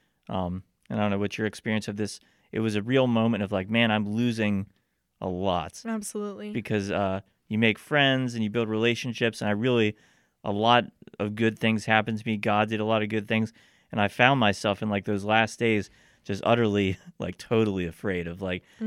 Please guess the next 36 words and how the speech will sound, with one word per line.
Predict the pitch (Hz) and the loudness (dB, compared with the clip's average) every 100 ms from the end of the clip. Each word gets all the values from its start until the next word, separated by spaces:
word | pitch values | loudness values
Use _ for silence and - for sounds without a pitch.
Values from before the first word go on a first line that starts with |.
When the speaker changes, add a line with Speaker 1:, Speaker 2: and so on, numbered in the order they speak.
| 214 | 2
Speaker 1:
"How | 123 | 6
do | 120 | 6
Speaker 2:
Mm-hmm. | 110 | 6
Speaker 1:
I, | 101 95 - _ _ _ _ | 6 4 -2 _ _ _ _
how | 127 | 4
do | 127 | 6
I | 117 | 6
live | 107 110 101 - | 4 2 0 0
past | 104 90 - | -2 -2 -4
this? | 85 - - | -8 -8 -8
Like, | 113 101 101 | -8 -8 -6
what, | 110 101 - _ _ - | -2 -4 -4 _ _ -2
what | 113 | 2
is | 104 | 2
the | 104 | 2
rest | 107 107 - | 2 0 0
of, | 104 - 78 | -6 -6 -6
what's, | 107 107 | -4 -2
like, | 110 98 | -2 -2
the | |
next | 107 104 | -2 -2
step | - 110 104 | -2 -4 -4
of | |
my | 104 92 | -4 -2
life | 104 107 - _ _ - | 0 -2 -4 _ _ -12
look | 95 | -6
like?" | 104 98 | -2 -2
And | 101 | 0
it | |
was | 104 101 | -2 -2
entirely | 101 - 151 151 120 107 | -4 2 4 4 2 0
the | 98 | 0
grace | 113 113 - | 0 0 -2
of | 98 | -6
God, | 101 107 107 95 98 - _ _ _ _ _ - - _ | -2 2 2 0 -4 -12 _ _ _ _ _ -20 -20 _
uh, | 90 101 95 92 | -2 0 0 -2